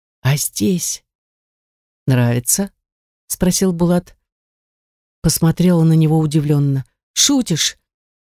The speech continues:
Да я никогда в жизни не видела ничего более прекрасного». Он хмыкнул.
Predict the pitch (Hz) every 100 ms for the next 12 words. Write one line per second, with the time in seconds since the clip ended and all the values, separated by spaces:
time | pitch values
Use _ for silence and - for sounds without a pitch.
0 | _ - 156 185 190 196 190 185 180 185
1 | 180 226 190 180 175 175 175 180 175 196
2 | - 214 208 180 190 180 - 185 180 160
3 | - 143 139 - _ _ _ _ _ _
4 | _ _ _ _ _ - 131 151 - 165
5 | 147 - 135